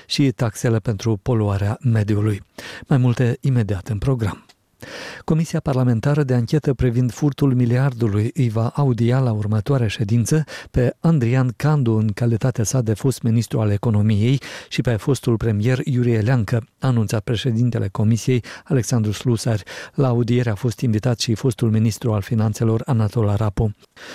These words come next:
În România, președintele Claus Iohannis a promulgat legea prin care votul din diaspora pentru alegerile prezidențiale din noiembrie este extins la trei zile. Legea adoptată de Parlament pe trei iulie introduce de asemenea votul prin corespondență și votul electronic.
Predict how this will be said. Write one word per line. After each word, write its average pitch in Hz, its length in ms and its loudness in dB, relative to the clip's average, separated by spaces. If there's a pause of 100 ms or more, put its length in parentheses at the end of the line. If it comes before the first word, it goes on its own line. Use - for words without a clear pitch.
(320)
În 143 120 4
România, 147 480 2
președintele 147 640 0
Claus 143 260 -2
Iohannis 113 460 0
a 110 80 -2
promulgat 123 540 2
legea 120 340 2
prin 120 180 0
care 107 260 -2
votul 135 340 0
din 131 180 2
diaspora 113 580 -2
pentru 113 340 -2
alegerile 131 580 2
prezidențiale 120 800 0
din 101 140 -4
noiembrie 107 540 2 (360)
este 165 240 0
extins 151 560 0
la 123 160 0
trei 147 280 2
zile. 127 340 0 (200)
Legea 127 340 0
adoptată 110 440 -4
de 104 100 -4
Parlament 110 460 0
pe 113 100 -2
trei 101 280 -2
iulie 123 300 2 (240)
introduce 139 520 0
de 120 100 0
asemenea 131 440 2
votul 135 380 0
prin 139 240 -2
corespondență 120 800 0
și 117 160 -2
votul 131 440 0
electronic. 123 760 0